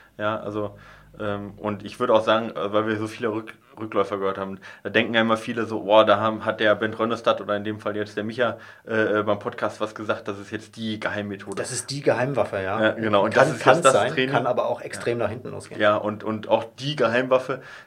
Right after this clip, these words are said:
Speaker 1: ist im Vergleich zu kontinuierlichem guten Training mit ganz, ganz vielen Aspekten, und wir haben jetzt ja hauptsächlich die, äh, mentalen Aspekte beleuchtet,
Speaker 2: Ja.
Speaker 1: physiologisch, das heißt, das Ganze ja nochmal eine ganz andere Tiefe, und in
Speaker 2: Ja.
Speaker 1: der einen Stunde,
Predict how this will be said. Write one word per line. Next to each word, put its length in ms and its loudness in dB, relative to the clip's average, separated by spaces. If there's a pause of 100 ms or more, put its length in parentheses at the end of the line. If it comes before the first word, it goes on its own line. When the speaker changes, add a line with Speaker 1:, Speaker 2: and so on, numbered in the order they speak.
Speaker 1:
ist 180 -10
im 80 -6
Vergleich 380 2
zu 180 -10
kontinuierlichem 720 -8
guten 240 -14
Training 560 -10
mit 240 -8
ganz, 220 0
ganz 160 -4
vielen 240 -6
Aspekten, 400 -6
und 100 -8
wir 80 -4
haben 120 -2
jetzt 120 -6
ja 80 -2
hauptsächlich 400 -8
die, 340 -8
äh, 160 -10
mentalen 440 2
Aspekte 340 -8
beleuchtet, 460 -2
Speaker 2:
Ja. 60 -20 (260)
Speaker 1:
physiologisch, 600 -2
das 120 -2
heißt, 140 0
das 60 -8
Ganze 180 0
ja 40 0
nochmal 160 -2
eine 100 -2
ganz 120 -2
andere 220 0
Tiefe, 260 -8
und 140 -4
in 60 -4
Speaker 2:
Ja. 60 0
Speaker 1:
der 120 4
einen 160 2
Stunde, 340 -4